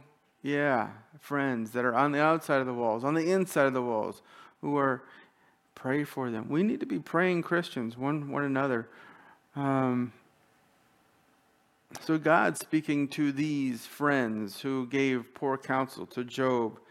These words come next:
in Job forty-two eight says this,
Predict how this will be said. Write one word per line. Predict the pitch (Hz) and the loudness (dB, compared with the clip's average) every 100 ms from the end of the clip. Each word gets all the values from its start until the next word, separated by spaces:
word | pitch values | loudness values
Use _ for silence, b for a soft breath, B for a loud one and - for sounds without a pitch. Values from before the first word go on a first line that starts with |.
| B B - | B B -6
in | 131 | -4
Job | 123 135 139 131 | 0 2 2 0
forty-two | 139 139 123 - 139 131 - | 0 0 0 -4 -4 -4 -2
eight | 139 127 | -2 -2
says | - 127 123 117 | -2 0 0 2
this, | 139 123 98 - - - | 2 2 0 -6 -14 -18